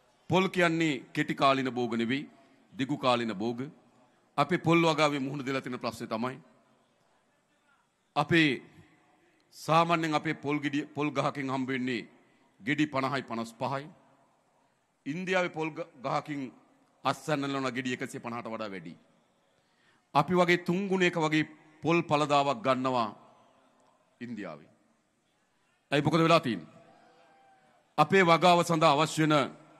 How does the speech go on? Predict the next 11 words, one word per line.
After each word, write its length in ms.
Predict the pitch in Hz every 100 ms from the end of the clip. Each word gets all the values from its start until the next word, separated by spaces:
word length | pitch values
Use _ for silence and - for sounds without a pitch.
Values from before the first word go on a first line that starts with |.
| _ _ -
දල 260 | 113 170
පහසුකම්, 520 | 185 165 156 - 135 104
ඩ්‍රිප් 340 | - 151 160 147
ඉරිගේෂන් 440 | 147 139 120 127
විශේෂයෙන්ම 520 | 113 147 131 131 107 92 - _ _ _ _ _ _ _ _ _ _ 135
අපි 180 | 147 156
සකස් 340 | 147 151 -
කරන්න 200 | 139 131
අසමත් 340 | 117 120 113
වෙලා 160 | 117 95
තිබෙනවා. 360 | - 82 -